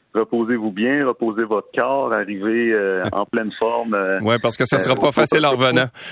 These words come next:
Speaker 2: C'est ça le message que vous leur
Speaker 1: C'est ça.
Speaker 2: lancez.
Speaker 1: <laughs> Absolument. Puis, euh,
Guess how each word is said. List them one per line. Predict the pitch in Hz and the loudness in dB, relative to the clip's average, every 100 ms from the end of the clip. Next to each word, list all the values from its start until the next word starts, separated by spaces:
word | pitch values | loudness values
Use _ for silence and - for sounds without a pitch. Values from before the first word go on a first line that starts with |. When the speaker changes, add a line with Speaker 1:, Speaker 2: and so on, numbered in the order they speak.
| 196 | -2
Speaker 2:
C'est | 143 | 0
ça | 143 160 | 2 2
le | |
message | 151 139 151 151 | 2 4 2 2
que | 143 | 0
vous | 131 | 4
leur | 131 | 4
Speaker 1:
C'est | 131 | 6
ça. | 131 | 4
Speaker 2:
lancez. | 147 277 123 - | 4 2 0 -2
Speaker 1:
<laughs> | - - 403 302 - | -2 0 2 2 2
Absolument. | 427 - - 415 320 294 339 302 - 285 - - | 2 2 2 2 4 4 4 2 0 -2 -2 0
Puis, | 135 135 | 2 4
euh, | 135 131 131 127 | 4 2 2 0